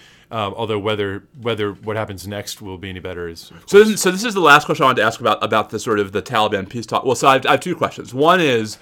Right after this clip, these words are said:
Speaker 2: do you think Trump really meant it, or do you think he wanted to be able to blow it up? Right, like, like, he wanted, he wanted, you know,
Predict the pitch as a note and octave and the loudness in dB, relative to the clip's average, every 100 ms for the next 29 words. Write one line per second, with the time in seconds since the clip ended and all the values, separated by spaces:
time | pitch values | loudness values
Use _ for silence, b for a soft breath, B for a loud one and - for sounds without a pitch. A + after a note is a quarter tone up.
0 | B B B G#2 D3+ D#3+ D#3 F3 G#3 G#3+ | B B B -6 -2 -2 -2 -2 -2 -6
1 | - b b - - D#3 D3+ C3+ C#3 B2 | -16 b b -16 -2 -2 0 0 0 0
2 | A2 A#2+ C#3 - A3 - B2+ B2 A#2+ C#3 | -2 -2 -2 0 0 0 -4 -4 -4 -6
3 | C3+ D3 A#2+ A#2+ B2 B2+ C3 A2+ A#2 A2 | -4 -6 -2 2 2 0 -4 -4 -4 -2
4 | A2+ A#2 G2+ G2 - - _ A#2 A2+ - | -4 -2 -2 -2 -4 -10 _ -2 0 0
5 | B2 A2+ B - D3 C3+ C#3+ C3+ A#2 B | 0 -2 B -2 0 4 6 4 0 B
6 | _ D#3 D3 D3+ D3 B2+ C#3 A#2+ | _ 0 4 4 2 -2 0 0